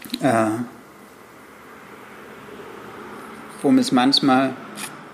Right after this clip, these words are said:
so, so Lektüren, also grad so bei Essays eher so,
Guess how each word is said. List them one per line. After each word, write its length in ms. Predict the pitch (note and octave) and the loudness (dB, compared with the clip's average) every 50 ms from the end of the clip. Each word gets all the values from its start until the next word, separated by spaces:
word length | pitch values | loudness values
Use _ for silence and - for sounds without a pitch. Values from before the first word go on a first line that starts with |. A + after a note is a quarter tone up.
| - - - - - - - - - - - - - - - - | -18 -20 -20 -20 -20 -20 -20 -20 -20 -20 -20 -20 -20 -20 -16 -12
so, 340 | - - - A#2+ A#2 A#2 A#2 | -10 -6 -2 0 0 0 2
so 140 | B2+ B2+ B2 | 2 2 4
Lektüren, 540 | A#2 A#2 A#2 - - - C#3 D3+ D#3 D3 | 4 2 2 0 0 2 4 6 6 6
also 260 | C3 A2+ A#2+ A#2 A2+ - - | 4 2 0 -2 -4 -4 -4
grad 240 | - - B2+ B2 - | 0 0 0 0 0
so 100 | - G#2+ | 0 0
bei 140 | A#2 A2+ A#2 | 2 2 2
Essays 420 | - D3 D3+ - - B2+ A#2+ - | 2 2 2 2 4 4 4 4
eher 220 | - B2+ B2 A#2+ A2 | 6 6 6 6 4
so, 200 | A2+ A#2+ A#2 | 4 0 -2